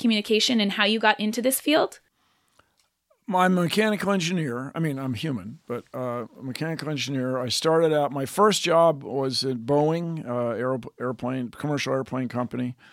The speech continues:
Speaker 2: And then I went on to work at several aerospace companies in the Seattle area.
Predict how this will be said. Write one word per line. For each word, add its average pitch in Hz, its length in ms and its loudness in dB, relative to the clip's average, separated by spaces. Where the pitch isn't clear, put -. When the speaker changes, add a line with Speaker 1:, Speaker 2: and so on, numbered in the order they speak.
Speaker 2:
And 143 300 0
then 147 100 0
I 147 140 2
went 147 260 2
on 143 320 0
to 143 240 -2
work 135 320 -2
at 127 260 -4
several 143 840 2
aerospace 131 600 0
companies 123 500 -2
in 127 120 -2
the 120 100 -2
Seattle 123 460 -2
area. 127 500 -2